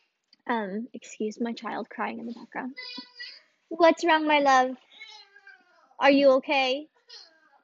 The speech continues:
Oh. Okay, get a snack. Mwah. Oh, better. Mwah.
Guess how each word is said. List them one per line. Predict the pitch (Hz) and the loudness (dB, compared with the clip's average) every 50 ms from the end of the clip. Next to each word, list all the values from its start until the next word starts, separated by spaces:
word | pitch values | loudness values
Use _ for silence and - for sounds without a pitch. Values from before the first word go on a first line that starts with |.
| _ _ - | _ _ 0
Oh. | 269 262 254 247 247 240 233 220 226 233 233 233 214 147 - 151 143 147 - 254 285 269 _ _ _ 359 359 349 349 370 381 _ _ _ _ 427 427 - _ _ _ _ - _ _ - - - - 339 339 _ _ _ 349 349 349 349 _ _ _ _ _ 294 294 _ _ _ _ _ _ _ _ - 247 | 2 4 4 4 2 0 -2 -4 -4 -6 -6 -6 -6 -6 -8 -10 -12 -12 -12 -12 -14 -16 _ _ _ _ _ _ -20 -20 -20 _ _ _ _ -20 -20 -20 _ _ _ _ -20 _ _ -20 -20 -20 -20 _ _ _ _ _ _ _ _ _ _ _ _ _ _ _ _ _ _ _ _ _ _ _ _ -8 -8
Okay, | 277 269 - 262 233 | -8 -6 -6 -10 -8
get | 247 240 254 | -8 -8 -8
a | 269 | -10
snack. | - - 311 262 226 - - _ _ _ _ _ _ _ _ _ - 302 | -12 -10 -8 -8 -8 -8 -10 _ _ _ _ _ _ _ _ _ -10 -6
Mwah. | 294 285 277 277 277 277 277 277 277 277 277 277 277 277 277 277 277 277 277 277 254 226 233 247 - _ _ _ - - - - - _ _ - | -4 -2 -2 0 0 0 0 0 0 0 0 -2 -2 0 0 0 0 2 2 0 0 -2 -4 -10 -16 _ _ _ -20 -20 -20 -20 -20 _ _ -4
Oh, | - 427 381 247 | -2 0 0 2
better. | 220 202 196 127 170 185 208 226 220 - _ _ _ _ _ _ _ _ _ 185 180 180 - 392 392 427 480 494 - - - - _ _ _ _ _ _ 784 784 831 831 _ _ _ _ _ _ _ _ _ _ _ _ _ _ 302 | 2 0 -2 -2 -4 -6 -6 -8 -10 -14 _ _ _ _ _ _ _ _ _ -20 -20 -20 -18 -18 -18 -16 -18 -18 -18 -20 -20 -20 _ _ _ _ _ _ -20 -20 -20 -20 _ _ _ _ _ _ _ _ _ _ _ _ _ _ -14
Mwah. | 302 294 294 285 285 285 285 294 302 320 330 277 240 | -12 -10 -10 -10 -10 -10 -8 -6 -6 -4 -4 -4 -6